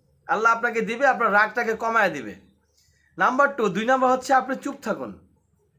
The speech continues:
কিছু সময় নিজেকে কন্ট্রোল করুন, একটু চুপ থাকুন। চুপ থাকার পরে দেখবেন আপনার রাগ কমে গেছে। তারপরেও যদি রাগ না কমে, তিন নাম্বার কাজটা করুন, আপনি যদি দাঁড়িয়ে আছেন তাহলে বসে পড়েন,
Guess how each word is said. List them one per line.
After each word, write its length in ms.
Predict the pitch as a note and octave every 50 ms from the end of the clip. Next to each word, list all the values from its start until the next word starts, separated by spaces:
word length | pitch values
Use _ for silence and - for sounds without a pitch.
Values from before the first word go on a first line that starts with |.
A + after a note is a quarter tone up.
| _ _ _ _ _ _ _ -
কিছু 240 | A#3+ A3 A#3 C#4
সময় 360 | C4+ - C4+ B3+ B3+ C4+ C4+ C4
নিজেকে 380 | B3 B3 B3+ C4 C4 C4 C4
কন্ট্রোল 380 | B3+ - B3+ B3+ B3+ A3+ B3+ B3+
করুন, 200 | A#3 B3+ A#3 A#3
একটু 240 | A#3+ A#3+ - - -
চুপ 200 | - C4+ C4+ G#3
থাকুন। 340 | - A3 G#3 E3+ D3 A#2+ G2+ - _ _ _ _ _ _ _ _ _ _ _ _ _ _ _ _ _ _ _ _
চুপ 180 | - C4 C#4+ C4 -
থাকার 280 | - C4+ C4 C4+ C4
পরে 200 | - B3+ C4 B3+
দেখবেন 280 | B3 B3 A#3+ G#3 A#3+ A#3+
আপনার 260 | A#3 G#3+ G3 A3+ G3+
রাগ 200 | G#3 G#3 G#3 G#3
কমে 200 | A3 G#3+ G3 F3+
গেছে। 400 | D#3 D3 - - - G2+ - _ _ _ _ _ _ _ _ _ _ _ _ _ _ _ _ _ _ _ _ _ _ _ _ _ _ _ _ _
তারপরেও 540 | - G3 A#3+ C4+ C#4+ C#4 C#4 C4+ C4+ C#4+ C#4+
যদি 140 | D4 C4+ C4+
রাগ 240 | C4+ C4 C4 C4 B3
না 160 | A#3+ A#3 A#3+
কমে, 240 | A#3 A#3 A3+ B3 B3+
তিন 240 | B3 - C4+ C4
নাম্বার 260 | C4+ C#4+ C#4+ C#4+ C#4 C4+
কাজটা 320 | C#4 C4 B3 - - B3+
করুন, 240 | - A#3+ B3 B3 B3
আপনি 340 | A#3+ A3 G3+ G3+ C4 C#4+ C#4+ - - - _ _ _ _
যদি 160 | D3 E3+ G#3
দাঁড়িয়ে 360 | G#3+ E3+ F#3 F#3+ G#3+ B3 C4+ C#4
আছেন 360 | C#4 C4+ B3+ B3 C4 C4+ C4
তাহলে 200 | B3 A#3 A#3+ A#3
বসে 300 | G3 F3 A#3 A#3 A#3+ B3
পড়েন, 280 | F#3+ F3+ D3+ C3 A2+